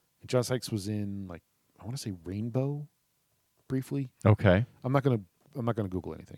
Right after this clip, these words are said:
Speaker 1: I'm just
Speaker 2: No.
Speaker 1: gonna, I'm trying to remember off the top of my head.
Speaker 2: Well, Tom's already given up.
Speaker 1: Yeah, he's given up. He's, you don't need to flip me the bird. Like, I'm just trying to tell a story
Speaker 2: Seriously.
Speaker 1: here. Anyway, so, and I believe they did Radioactive. Like, I think,
Speaker 2: Oh.
Speaker 1: I think they pulled off Radioactive.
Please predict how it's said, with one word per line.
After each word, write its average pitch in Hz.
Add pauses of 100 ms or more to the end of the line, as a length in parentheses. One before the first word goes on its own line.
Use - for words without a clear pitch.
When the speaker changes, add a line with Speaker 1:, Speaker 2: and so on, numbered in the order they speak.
(160)
Speaker 1:
I'm 95
just 117
Speaker 2:
No. 151
Speaker 1:
gonna, 180
I'm 76
trying 117
to 113
remember 107
off 92
the -
top -
of -
my 78
head. 76
Speaker 2:
Well, 104
Tom's 107
already 90
given 78
up. 76 (160)
Speaker 1:
Yeah, 123
he's 104
given 82
up. - (560)
He's, - (480)
you 123
don't 262
need 381
to 247
flip 196
me 196
the 131
bird. 127 (260)
Like, 113
I'm 120
just -
trying 202
to 170 (320)
tell -
a 147
story 73
Speaker 2:
Seriously. 76
Speaker 1:
here. 73 (200)
Anyway, 85 (500)
so, -
and 123
I 131
believe 165
they 143
did 135
Radioactive. 87 (500)
Like, 107
I 101
think, 98
Speaker 2:
Oh. 127 (240)
Speaker 1:
I 127
think 110
they 95
pulled 92
off 85
Radioactive. -